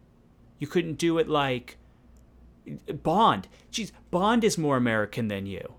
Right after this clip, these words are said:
And I know he's not American, but Bond cares about America more than you do. Christopher Nolan.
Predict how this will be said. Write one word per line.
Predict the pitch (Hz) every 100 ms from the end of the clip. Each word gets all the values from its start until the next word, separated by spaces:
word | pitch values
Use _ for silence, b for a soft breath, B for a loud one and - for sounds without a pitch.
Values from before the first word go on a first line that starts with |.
| -
And | 165
I | 170
know | 175 170
he's | 160
not | 156 131
American, | 117 110 95 -
but | 113 123 B -
Bond | 170 180 196 180
cares | - 135 113
about | 113 107
America | 107 104 101 -
more | 113 107 101
than | 104
you | 101
do. | 92 - - - - - _ - - - - - - - - - - - -
Christopher | 170 156 120 117
Nolan. | 107 98 95 95